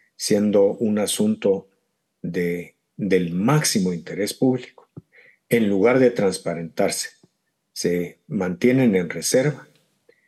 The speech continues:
pues los ciudadanos hasta el día de hoy verdaderamente ignoramos cuáles puedan ser esas bases, esos fundamentos,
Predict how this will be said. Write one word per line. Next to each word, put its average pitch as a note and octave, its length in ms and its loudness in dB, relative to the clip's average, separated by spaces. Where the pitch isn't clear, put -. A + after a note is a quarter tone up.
pues - 500 -8
los F#2+ 260 -4
ciudadanos G#2 680 0
hasta F2 240 -6
el F2 100 -6
día A2+ 200 4
de G2 100 4
hoy A2+ 420 2
verdaderamente G#2+ 920 0
ignoramos F#2+ 880 -6
cuáles A#2 400 4
puedan A2 400 2
ser G#2+ 420 -2
esas - 800 -6
bases, A2 580 -2
esos A2 300 -2
fundamentos, G2 960 -4